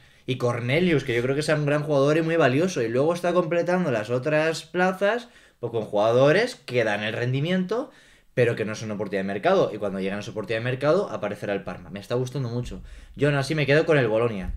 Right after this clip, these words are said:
Creo que es un equipo que está optando por jugadores jóvenes que son,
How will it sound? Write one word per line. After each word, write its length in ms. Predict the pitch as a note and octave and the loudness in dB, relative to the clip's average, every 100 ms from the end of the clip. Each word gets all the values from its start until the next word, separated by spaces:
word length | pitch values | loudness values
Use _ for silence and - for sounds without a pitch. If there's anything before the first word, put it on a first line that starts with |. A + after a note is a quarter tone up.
| - - - - - | -8 -12 -14 -16 -6
Creo 220 | C#3 D3+ | 0 2
que 60 | D3+ | 2
es 80 | C3 | 0
un 100 | B2 | -2
equipo 600 | B2 C#3+ F3+ G#3 - - - - - - - - - | 0 0 2 2 -2 -18 -20 -20 -18 -18 -16 -20 -6
que 80 | A#2 | -4
está 220 | A#2+ C#3 | -2 0
optando 400 | B2+ B2+ B2 A2 | 0 0 0 0
por 120 | A2 A#2 | -4 -4
jugadores 500 | D3 C#3 A#2+ G#2 G2+ | 0 2 2 0 -4
jóvenes 520 | - C#3 E3 A3+ - - - - _ _ | -2 0 0 -4 -6 -18 -20 -20 _ _
que 160 | D#3+ E3+ | 2 4
son, 400 | G3+ F3+ B2 | 4 2 0